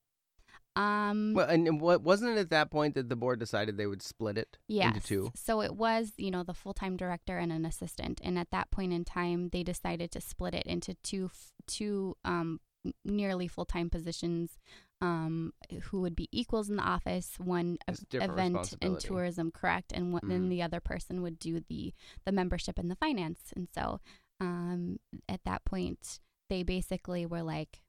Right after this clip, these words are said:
Speaker 1: "Which one do you want?"
Speaker 2: Mm-hmm.
Speaker 1: <laughs> And I don't think I actually had to apply. I just kind of picked, picked what I wanted to do, and I did that. <laughs> So of course I picked the, the more exciting side, <laughs> um,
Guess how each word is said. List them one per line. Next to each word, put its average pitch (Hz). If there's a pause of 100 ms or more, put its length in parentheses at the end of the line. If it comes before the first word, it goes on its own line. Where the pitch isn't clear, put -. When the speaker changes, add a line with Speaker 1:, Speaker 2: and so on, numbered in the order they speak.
(140)
Speaker 1:
"Which 175
one 180
do 175
you 180
want?" 185 (180)
Speaker 2:
Mm-hmm. 113
Speaker 1:
<laughs> - (520)
And 196 (320)
I 233
don't 247
think 214
I 190
actually 175
had 170
to 160
apply. 156 (200)
I 170
just -
kind -
of - (120)
picked, - (280)
picked -
what 196
I 190
wanted 180
to 185
do, 208
and 165
I 160 (640)
did 175
that. 226 (220)
<laughs> 240 (360)
So 285
of 277
course 285
I 262
picked -
the, 185 (400)
the 202
more 226
exciting 196
side, 175 (220)
<laughs> -
um, 185